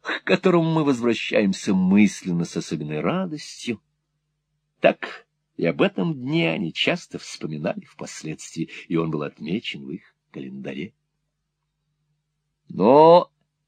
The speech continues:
не являлся ли исключением один человек, и как раз тот, кто должен был чувствовать себя самым счастливым?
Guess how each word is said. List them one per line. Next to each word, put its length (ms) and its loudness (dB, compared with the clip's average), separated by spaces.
не 300 0
являлся 720 4
ли 180 -4
исключением 1000 0
один 600 -4
человек, 920 -6
и 180 -10
как 420 -2
раз 480 -4
тот, 320 2
кто 300 -10
должен 480 -6
был 160 -6
чувствовать 580 -10
себя 220 -12
самым 580 -6
счастливым? 840 -12